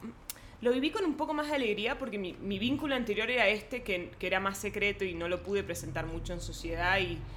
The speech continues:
y el poder presentar a, a, a mi novio ahora en, en sociedad sí fue lindo, porque fue como...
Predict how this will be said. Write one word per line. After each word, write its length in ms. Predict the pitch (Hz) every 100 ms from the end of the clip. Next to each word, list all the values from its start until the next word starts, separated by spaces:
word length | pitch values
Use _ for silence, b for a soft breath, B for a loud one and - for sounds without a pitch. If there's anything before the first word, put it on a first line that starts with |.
| B B B
y 140 | 170
el 80 | 180
poder 260 | - 202 226
presentar 480 | 262 233 202 214 233
a, 160 | 220
a, 400 | - - 165 127
a 40 | 156
mi 80 | 170
novio 280 | 180 214 214
ahora 160 | 220
en, 100 | 226 -
en 80 | 180
sociedad 380 | - - 180 185
sí 180 | - 208
fue 200 | 196 170
lindo, 440 | 175 185 156 139 147
porque 180 | 147
fue 180 | 147 165
como... 460 | 147 165 156 143